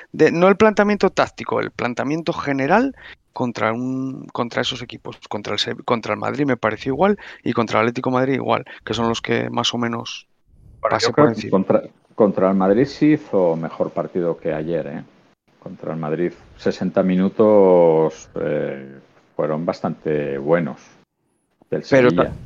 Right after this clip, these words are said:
Speaker 1: pero también renunció a jugar a co-, como juega. O sea,
Speaker 2: No, claro, no lo sé, eso ya no lo
Speaker 1: claro,
Speaker 2: sé.
Speaker 1: es lo que
Speaker 2: No lo
Speaker 1: digo,
Speaker 2: sé.
Speaker 1: que, que esa línea tan adelantada, esa presión tan alta, eh, no lo sé, no, no sé, no sé, no sé, no sé. Bueno,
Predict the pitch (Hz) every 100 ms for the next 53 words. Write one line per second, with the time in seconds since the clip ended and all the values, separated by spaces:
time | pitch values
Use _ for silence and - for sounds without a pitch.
0 | - _ _ 135 123 127 123 135 147 165
1 | 160 175 165 147 147 135 - 127 - 127
2 | - 147 175 113 120 - _ _ _ _
3 | _ - 120 131 120 110 - 92 90 -
4 | - 80 78 80 78 - - - - 80
5 | 78 76 76 143 147 - - - _ -
6 | 135 151 156 165 190 123 117 113 - _
7 | _ _ - 113 104 110 123 143 143 147
8 | 139 135 131 127 127 120 107 151 160 143
9 | 139 131 127 123 - 127 117 110 127 175
10 | 147 147 143 143 143 - - - 92 -
11 | - 87 117 139 170 165 135 151 147 170
12 | 175 - _ _ _ _ _ 220 139 -
13 | 170 196 - - 185 - 165 170 131 156
14 | 143